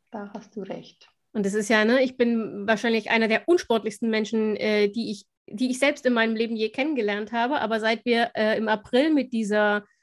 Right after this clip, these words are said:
Speaker 2: dreißig Tage Shred Challenge angefangen haben, bin ich ernsthaft verblüfft, ähm, von der <laughs> Leistungsfähigkeit meines eigenen Körpers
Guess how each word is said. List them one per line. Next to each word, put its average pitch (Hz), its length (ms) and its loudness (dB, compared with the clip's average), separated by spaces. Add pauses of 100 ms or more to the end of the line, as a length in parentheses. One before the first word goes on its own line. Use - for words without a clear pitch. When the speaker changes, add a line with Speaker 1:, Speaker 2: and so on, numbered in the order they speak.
(160)
Speaker 2:
dreißig 233 380 0
Tage 226 260 0
Shred - 400 -2 (200)
Challenge 220 500 0
angefangen 226 600 0
haben, 285 340 4 (520)
bin 262 160 8
ich 254 260 6 (460)
ernsthaft 294 480 0
verblüfft, 262 600 -2
ähm, 233 400 2
von 247 180 -2
der 233 100 0
<laughs> 233 80 2
Leistungsfähigkeit 269 840 0
meines 277 280 4
eigenen 247 420 -2
Körpers 226 400 -4